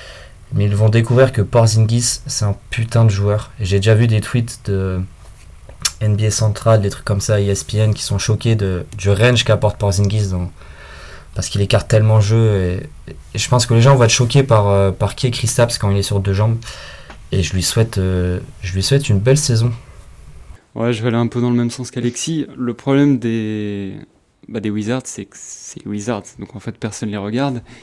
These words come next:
Speaker 2: Et donc, à chaque fois, dès qu'on a des bons joueurs, c'est toujours un peu dévalué par la communauté, parce que les Wizards sont douzième, parce qu'il n'y a pas de projet, parce que nanani. Mais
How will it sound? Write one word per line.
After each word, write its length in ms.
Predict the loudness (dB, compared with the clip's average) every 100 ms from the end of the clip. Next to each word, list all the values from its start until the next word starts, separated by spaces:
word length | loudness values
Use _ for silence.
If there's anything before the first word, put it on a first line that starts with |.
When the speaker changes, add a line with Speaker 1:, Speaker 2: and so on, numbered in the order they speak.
| -20 -14 -6
Speaker 2:
Et 100 | 0
donc, 240 | 2 2
à 60 | -2
chaque 180 | -4
fois, 160 | -2 -2
dès 120 | -2
qu'on 180 | -2 -2
a 80 | 2
des 100 | 0
bons 240 | 2 -2
joueurs, 400 | 0 -2 -2 -6 -10
c'est 200 | -12 -10
toujours 260 | -6 -4 -2
un 60 |
peu 160 | -2 0
dévalué 600 | 2 2 2 2 0 -2 _ -20 -20 _ -6
par 100 | -6
la 60 |
communauté, 560 | -2 0 2 2 -2 -6
parce 260 | -6 -12
que 140 | -10 -6
les 220 | -4 -4
Wizards 260 | -6 -8 -10
sont 180 | -8
douzième, 540 | -8 -6 -2 -2 -2 -8 _ -20 -20 -20 -12
parce 160 | -10
qu'il 160 | -6 -4
n'y 120 | -2
a 40 | -4
pas 120 | -6
de 40 |
projet, 440 | -4 -2 -2 -8 -12
parce 160 | -14 -10
que 380 | -6 -4 -4 -4
nanani. 540 | -4 -4 -2 -2 -6 _ -20 -20 _ _ -20 -12
Mais 720 | -4 0 2 4 4 2